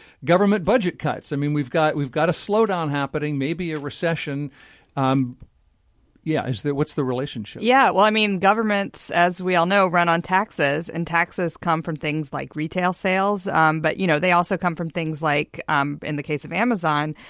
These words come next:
Speaker 2: um, the payrolls, uh, that they pay to all these, uh, these workers, particularly highly paid tech workers. There's a relatively new tax called the Jumpstart tax, which is explicitly on the largest companies, and, um,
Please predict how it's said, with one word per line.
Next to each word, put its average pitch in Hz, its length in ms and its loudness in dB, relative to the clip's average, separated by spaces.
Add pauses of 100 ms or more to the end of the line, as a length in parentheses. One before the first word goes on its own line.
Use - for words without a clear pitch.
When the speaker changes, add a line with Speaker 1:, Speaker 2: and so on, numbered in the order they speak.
(340)
Speaker 2:
um, 165 440 4
the 170 340 0
payrolls, 160 880 -2
uh, 147 220 2
that 165 200 -4
they 160 160 2
pay 151 340 0
to 160 120 -4
all 151 200 2
these, 170 260 -2
uh, 143 280 -2
these 156 220 -6
workers, 156 440 -2
particularly 160 560 -2
highly 165 380 0
paid 160 260 -2
tech - 260 -6
workers. 143 440 -4
There's 147 240 -4
a 143 160 -4 (180)
relatively 160 520 0
new 139 200 -2
tax - 380 -4
called 151 180 -4
the 143 60 -6
Jumpstart 160 520 -2
tax, 123 420 -6
which 160 200 -4
is 147 200 -6 (380)
explicitly 156 760 0
on 151 640 2
the 156 140 -6
largest 170 460 0
companies, 139 640 -2
and, 147 440 0
um, 139 440 0